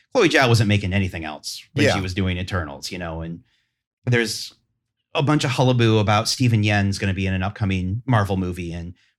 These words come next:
Speaker 1: boy, that's gonna take up a lot of his time. But that dude was on Walking Dead for, like, ten, he's a wonderful actor, and,
Speaker 2: Right.
Speaker 1: you know, he's been in Minari and, and Burning and, you know, these really wonderful character dramas, and I want more of that from him. But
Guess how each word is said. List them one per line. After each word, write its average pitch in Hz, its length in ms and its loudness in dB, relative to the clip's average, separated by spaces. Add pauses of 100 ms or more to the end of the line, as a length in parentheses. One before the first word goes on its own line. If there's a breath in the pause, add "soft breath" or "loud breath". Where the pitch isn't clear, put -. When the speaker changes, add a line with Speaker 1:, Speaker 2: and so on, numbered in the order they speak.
Speaker 1:
boy, 117 120 4
that's 113 180 2
gonna 107 140 -4
take 107 180 -4
up 98 80 -6
a 101 40 -6
lot 98 120 -2
of 98 60 -4
his 98 120 -6
time. 98 240 -4
But 185 120 -6
that 330 160 0
dude 320 160 0
was 277 140 -4
on 262 360 0
Walking 233 420 -2
Dead 208 280 0
for, 110 140 -6
like, 107 180 -2
ten, 127 300 -2
he's - 280 0 (240 loud breath)
a 175 120 6
wonderful 120 840 2
actor, 87 540 -6
and, 110 160 2
Speaker 2:
Right. 113 120 6
Speaker 1:
you 110 60 2
know, 85 140 -2
he's 135 200 -2
been 175 300 2
in 135 360 2 (240 loud breath)
Minari 107 720 2
and, 87 360 -2
and 87 440 -6
Burning 110 480 0
and, 98 160 0
you 117 80 0
know, 110 120 2
these 107 180 -2
really 151 380 0
wonderful 123 540 -2
character 127 440 -2
dramas, 98 380 -4
and 113 100 -4
I - 20 -2
want 143 280 -2
more 185 200 0
of 151 100 0
that 104 160 -6
from 101 200 -8
him. 87 240 -18 (460)
But 135 260 2